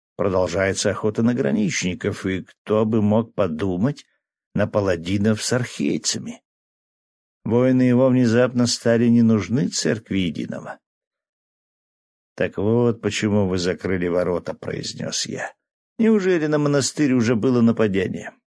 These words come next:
"На наш нет", — ответил старший паладин. "Слишком далеко от городов мы находимся.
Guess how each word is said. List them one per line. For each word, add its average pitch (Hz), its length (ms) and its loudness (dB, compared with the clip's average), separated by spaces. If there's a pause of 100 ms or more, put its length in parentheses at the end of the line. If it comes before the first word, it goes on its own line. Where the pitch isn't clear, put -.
(1200)
"На 101 160 2
наш 107 400 0
нет", — - 800 -6
ответил 101 460 -2
старший 101 460 -2
паладин. 98 520 -2 (420)
"Слишком 190 520 0
далеко 175 520 0
от 85 260 -2
городов 110 540 2
мы 101 120 -2
находимся. 98 800 -2